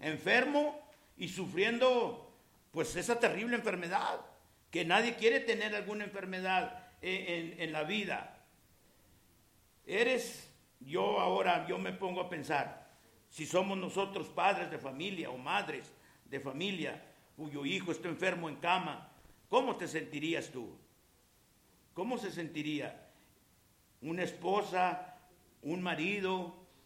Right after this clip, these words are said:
que tenga un hijo o, o su esposa enferma?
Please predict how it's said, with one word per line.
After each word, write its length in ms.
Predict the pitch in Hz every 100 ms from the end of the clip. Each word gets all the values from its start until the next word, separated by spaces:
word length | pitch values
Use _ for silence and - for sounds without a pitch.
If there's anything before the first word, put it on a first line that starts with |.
| _ _
que 80 | 147
tenga 320 | 147 170 170
un 180 | 160 160
hijo 640 | 180 190 156 175 165 160 - - - -
o, 920 | 151 151 156 156 156 151 135 - -
o 420 | 156 151 156 147 -
su 120 | 151
esposa 420 | - 190 196 185
enferma? 880 | 151 170 202 202 185 180 - -